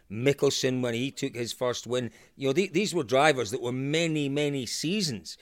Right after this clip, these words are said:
into their W R C careers before they managed to convert what we saw as potential talent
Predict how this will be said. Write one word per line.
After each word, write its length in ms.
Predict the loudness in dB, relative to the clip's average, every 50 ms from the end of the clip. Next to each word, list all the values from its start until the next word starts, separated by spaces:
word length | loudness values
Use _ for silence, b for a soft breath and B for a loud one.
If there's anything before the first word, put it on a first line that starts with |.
| b b b b b b
into 240 | -4 -4 -2 -2 -2
their 140 | 0 0 2
W 360 | 2 2 2 2 2 2 2
R 160 | 2 2 0
C 220 | -2 -4 -6 -8
careers 440 | -6 -4 -4 -4 -2 -2 -2 -4 -6
before 380 | -8 -14 -14 -8 -4 -2 0 0
they 140 | 0 0 -2
managed 420 | -2 -2 -2 -2 -4 -6 -8 -14 b b b b b b
to 80 | -8
convert 680 | -8 -6 -6 -2 2 4 6 6 6 4 2 -4 -12 -14 b b b b b b b
what 140 | -8 -6 -6
we 80 | -6
saw 360 | -8 -4 0 4 4 4 4 4
as 80 | 0
potential 520 | -4 -10 -8 -4 -2 -2 -2 -4 -6 -10 -10
talent 440 | -8 -6 -4 -4 -2 -4 -4 -6